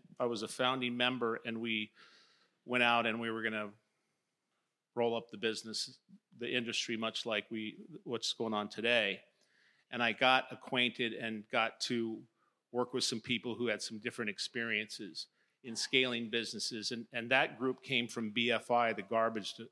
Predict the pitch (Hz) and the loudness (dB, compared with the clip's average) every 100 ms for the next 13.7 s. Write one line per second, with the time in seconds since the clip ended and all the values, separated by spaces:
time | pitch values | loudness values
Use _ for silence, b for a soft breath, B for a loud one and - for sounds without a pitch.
0 | _ - 113 98 - 107 - 110 107 101 | _ -8 -4 -4 -6 -8 -2 0 0 0
1 | 107 107 104 113 - 107 98 113 104 - | 0 0 -4 -6 -6 -8 -4 -2 -2 -2
2 | 107 110 107 - 85 - _ - - - | -2 -2 -6 -16 -18 -20 _ -20 -20 -20
3 | _ _ - _ 143 123 - 123 156 139 | _ _ -20 _ -2 2 4 4 4 2
4 | - 127 139 135 139 123 123 113 - _ | 4 6 6 6 2 2 0 -4 -10 _
5 | _ _ _ _ - 117 117 127 127 123 | _ _ _ _ -4 -2 2 2 2 -2
6 | - 117 120 120 113 110 127 117 107 - | -4 -2 0 0 0 -4 -6 -4 -2 0
7 | 120 120 117 113 107 - b b b b | 2 2 2 0 -2 -8 b b b b
8 | - 123 123 123 117 123 131 123 117 104 | -2 4 4 4 4 6 6 2 -2 -4
9 | - 135 135 113 - 120 107 120 117 107 | -4 -2 0 0 0 -4 0 2 2 -2
10 | - 113 104 - 120 117 - 85 - - | -4 -4 -8 -2 0 0 -4 -14 -10 -8
11 | - - _ _ _ - 110 113 110 - | -8 -10 _ _ _ -10 -6 -4 -6 -8
12 | _ 117 113 113 107 - 131 - 123 - | _ -8 -4 -2 -2 -2 -4 -2 -4 -2
13 | 131 123 117 120 117 - | -2 0 -2 -4 -6 -8